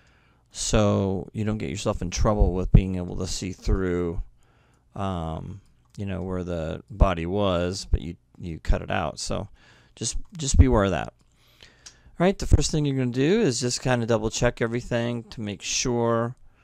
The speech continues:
that, um, these work. So if I click on that, you can see that,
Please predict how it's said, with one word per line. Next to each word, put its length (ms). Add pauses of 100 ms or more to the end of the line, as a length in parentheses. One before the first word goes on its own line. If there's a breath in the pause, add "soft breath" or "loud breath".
(280 soft breath)
that, 800 (280)
um, 680
these 680 (100)
work. 480
So 420
if 120
I 120
click 280
on 320
that, 440
you 80
can 140
see 400
that, 360